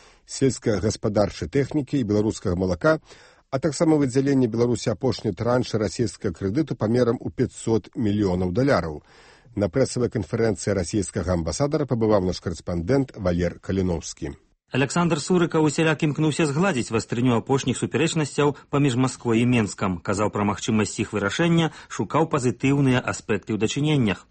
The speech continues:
Speaker 2: Адказваючы на пытанне пра так званую малочную вайну, выкліканую забаронай Расіі на імпарт большасці беларускіх малочных прадуктаў,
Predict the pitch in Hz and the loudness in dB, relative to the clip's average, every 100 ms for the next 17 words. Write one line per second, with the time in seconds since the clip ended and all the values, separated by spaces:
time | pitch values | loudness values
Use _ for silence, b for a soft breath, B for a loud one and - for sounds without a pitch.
0 | - 104 - 113 104 107 - 107 98 107 | -6 -6 -2 0 2 0 0 -2 -2 -2
1 | 113 110 104 110 101 92 107 110 110 107 | 0 2 0 -2 -2 -2 0 2 2 2
2 | 117 123 127 - 107 92 98 101 139 131 | 2 2 2 0 0 2 2 2 2 0
3 | 98 110 107 - 104 98 98 104 104 101 | 0 -2 -2 0 2 2 2 0 0 0
4 | 98 95 113 101 101 - 131 110 98 - | 0 -2 0 0 0 0 0 0 -2 -2
5 | 151 135 104 92 101 104 104 98 107 113 | 0 0 0 -4 -2 2 2 0 -2 0
6 | 104 98 117 - 151 156 185 185 165 | 2 2 0 0 2 2 0 0 -4